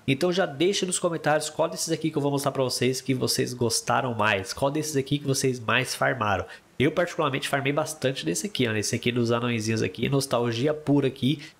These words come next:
eu farmei bastante desse aqui. Então aqui vai ter farm do level um, mano, até o level setecentos e pouco vocês vão conseguir farmar nesse vídeo aqui, tá? Aqui vai ser todo compilado pra vocês, pra ajudar aquelas pessoas que forem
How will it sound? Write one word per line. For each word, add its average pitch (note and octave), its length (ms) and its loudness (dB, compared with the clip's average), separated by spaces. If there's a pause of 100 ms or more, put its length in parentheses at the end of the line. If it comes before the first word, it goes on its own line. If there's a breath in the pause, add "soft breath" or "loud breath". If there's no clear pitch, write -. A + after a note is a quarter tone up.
(120)
eu B2+ 80 2
farmei B2+ 300 0
bastante C3+ 400 0
desse B2+ 160 0
aqui. - 160 -2
Então G3 300 -2 (280 loud breath)
aqui C3+ 240 0
vai G#3 100 2
ter G3+ 120 0
farm F3+ 300 2
do F3 80 0
level F3+ 340 2
um, G3 200 0
mano, C#3 240 2
até C#3 280 0
o F#3 80 2
level F3 280 0
setecentos D#3+ 500 -2
e E3 60 0
pouco D3 360 0
vocês C3+ 160 -2
vão C#3 80 0
conseguir C3+ 280 2
farmar C3+ 500 0 (240 loud breath)
nesse C#3 260 2
vídeo B2+ 360 2
aqui, G2 280 -4 (120)
tá? D#3+ 260 0
Aqui - 220 -2
vai F3 120 0
ser E3 200 -2
todo D#3+ 240 0
compilado C#3+ 500 0
pra C3+ 140 0
vocês, C#3 540 -2 (120)
pra - 140 2
ajudar C3+ 220 0
aquelas C#3 220 0
pessoas C3 440 0
que C3 100 2
forem B2 340 2